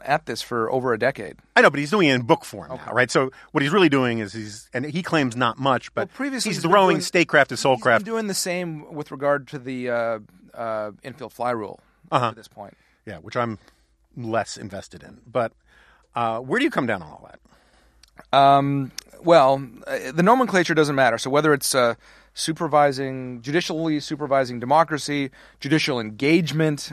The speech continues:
Speaker 1: uh, is a term that gets bandied about a lot. Uh, I think judges should judge. That is, whatever theory of the Constitution or statutory interpretation they have, apply that without thinking about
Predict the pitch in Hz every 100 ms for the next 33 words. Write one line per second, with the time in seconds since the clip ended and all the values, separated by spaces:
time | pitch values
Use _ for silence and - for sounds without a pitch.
0 | - 131 127 127 127 123 - - 131 123
1 | 120 120 117 123 120 123 127 120 117 117
2 | 120 117 - - - _ - 131 127 120
3 | 160 202 262 156 175 180 170 165 131 180
4 | 135 92 - 139 147 143 135 135 143 208
5 | 240 - 156 175 170 147 139 123 - 135
6 | 147 139 - - 143 127 117 113 117 -
7 | 127 - 127 123 117 - 131 123 117 113
8 | 113 - - - _ 156 - 202 220 151
9 | 104 - _ _ _ _ _ 156 160 170
10 | 208 - 190 175 170 147 143 139 143